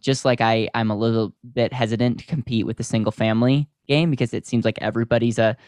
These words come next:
single family expert. I feel like in this game, if, if you do wanna take this seriously, it might take some time to get up and learn, but then the competition's really low. And so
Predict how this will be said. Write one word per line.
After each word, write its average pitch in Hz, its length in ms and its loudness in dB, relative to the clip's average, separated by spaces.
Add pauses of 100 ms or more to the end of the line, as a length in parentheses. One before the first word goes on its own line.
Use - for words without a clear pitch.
(160)
single 120 340 2
family 113 380 2
expert. 143 640 0
I 120 100 0
feel 143 180 2
like 123 200 2
in 120 240 0
this 127 180 0
game, 117 280 2
if, 110 80 0 (140)
if 123 140 -4
you 110 100 0
do 131 300 2
wanna 139 240 4
take 117 220 -4
this 110 120 -6
seriously, 147 600 0 (100)
it 113 220 0
might 131 180 4
take 135 180 -2
some 123 140 -4
time 117 280 0
to 110 120 0 (680)
get 120 200 0
up 113 320 0 (100)
and 107 260 -2
learn, 117 400 2
but 113 140 -6
then 113 140 -2
the 110 60 -4
competition's 107 680 -8
really 104 200 -6
low. 107 200 -2
And 110 140 -4
so 110 220 0